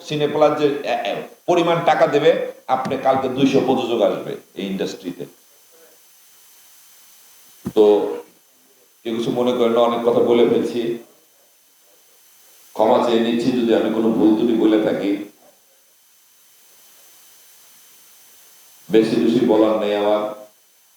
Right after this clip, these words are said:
আমার শুধু খসরু সাহেবের কাছে একটা বক্তব্য, আপনি চেষ্টা করেন এই ইন্ডাস্ট্রিটাকে কিভাবে আপনি সহ, আমরা সহ সবাই মিলে কিভাবে বাঁচান যায়।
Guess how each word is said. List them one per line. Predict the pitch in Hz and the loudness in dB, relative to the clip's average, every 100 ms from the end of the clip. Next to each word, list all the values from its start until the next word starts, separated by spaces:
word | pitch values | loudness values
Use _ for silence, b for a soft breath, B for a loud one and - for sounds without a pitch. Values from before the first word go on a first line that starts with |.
| _ | _
আমার | 92 101 113 - | -4 0 0 0
শুধু | - 104 92 82 - - _ _ _ _ | 2 4 4 0 -6 -16 _ _ _ _
খসরু | 110 104 | -6 -4
সাহেবের | 113 113 110 | 0 2 2
কাছে | 104 110 104 - - - | 2 2 2 0 -6 -10
একটা | - - 98 - - - _ - | -10 -4 -2 -2 -4 -12 _ -2
বক্তব্য, | 104 - 107 104 95 - - - _ _ _ - | 0 2 0 0 -2 -2 -4 -12 _ _ _ -6
আপনি | 92 98 110 113 | -4 -4 -4 -2
চেষ্টা | 113 117 113 | -2 0 2
করেন | 120 117 117 117 - _ _ - | 2 2 0 -6 -12 _ _ -4
এই | 95 110 | 0 2
ইন্ডাস্ট্রিটাকে | - 113 - 120 117 113 113 | 2 0 0 -2 0 0 0
কিভাবে | 110 104 107 107 113 - | -2 0 2 2 2 0
আপনি | 87 98 104 | 0 -2 -2
সহ, | 98 107 107 | -2 2 4
আমরা | 107 107 | 4 2
সহ | 110 - 104 104 - | 0 0 0 0 0
সবাই | 92 101 101 | 0 2 0
মিলে | 107 101 | 0 -2
কিভাবে | 101 107 101 | 0 2 4
বাঁচান | 101 101 98 101 95 | 4 2 2 0 -2
যায়। | 95 92 | -2 -2